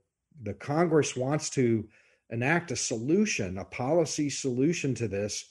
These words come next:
man, that's their prerogative. They should do it. But right now, it's illegal to cross the border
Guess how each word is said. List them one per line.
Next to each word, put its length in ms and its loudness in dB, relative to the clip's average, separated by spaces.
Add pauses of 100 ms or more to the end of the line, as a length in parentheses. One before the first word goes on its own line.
(500)
man, 140 2
that's 240 0
their 120 6
prerogative. 640 0
They 120 -6
should 220 -8
do 180 6
it. 140 0
But 200 -2
right 260 0
now, 500 0 (240)
it's 160 -12 (120)
illegal 460 4
to 80 4
cross 400 -2
the 100 -2
border 580 2